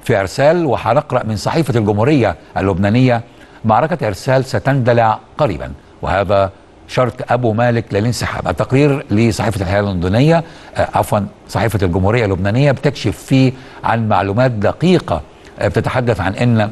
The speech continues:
مسؤول النصرة أبو مالك، آه، وافق على الانسحاب من جرود إرسال بشرط أن يرحل مع كامل أسلحته، وهو ما رفضه حزب الله الذي يريد أن يغادر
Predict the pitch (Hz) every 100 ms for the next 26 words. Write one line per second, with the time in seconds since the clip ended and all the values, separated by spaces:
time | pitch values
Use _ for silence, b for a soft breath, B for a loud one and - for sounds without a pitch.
0 | 101 92 - - 170 156 107 110 107 131
1 | - 113 110 B B 95 98 120 139 143
2 | - B B B 101 101 98 95 139 185
3 | - - 90 80 95 92 87 82 117 117
4 | 92 101 104 90 110 131 101 90 85 -
5 | 135 147 - B 113 123 - 208 208 147
6 | 120 113 131 117 - 113 104 B B B
7 | 104 98 - 135 123 101 95 - 135 95
8 | - 90 107 104 92 117 117 B B B
9 | B 95 110 110 110 95 98 98 85 85
10 | 131 160 104 90 95 101 131 113 107 117
11 | 123 95 123 120 120